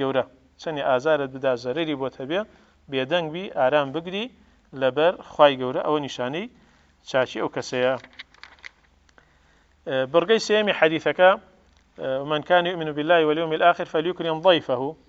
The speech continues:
سەبارەت بە میوان، هەر کەسێ ئیمانی بەخوا بە ڕۆژی دوایی هەیە، با ڕێز لە میوانەکەی بگرێ. کەسێکەوە میوانت بوو، ڕێزی لێ بگری.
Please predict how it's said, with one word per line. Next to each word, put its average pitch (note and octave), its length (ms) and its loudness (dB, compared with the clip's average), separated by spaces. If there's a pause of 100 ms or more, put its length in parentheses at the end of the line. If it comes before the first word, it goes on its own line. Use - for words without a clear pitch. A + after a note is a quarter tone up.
(160)
سەبارەت D3 440 4
بە D#3 60 4 (100)
میوان، D#3 300 4 (480)
هەر D3 180 2
کەسێ F3 280 2 (640)
ئیمانی E3 420 0
بەخوا E3 320 2
بە C#3+ 140 2
ڕۆژی C#3+ 280 -2
دوایی C#3+ 300 2
هەیە، F#3+ 180 4 (520)
با D#3 320 8
ڕێز E3+ 280 -2
لە C#3 140 -6
میوانەکەی C3 520 -4 (120)
بگرێ. C3 280 -4 (100)
کەسێکەوە D3 500 0 (300)
میوانت C#3+ 500 0
بوو، G#3 180 -8 (540)
ڕێزی E3+ 300 0
لێ C#3+ 140 0
بگری. C3 260 -6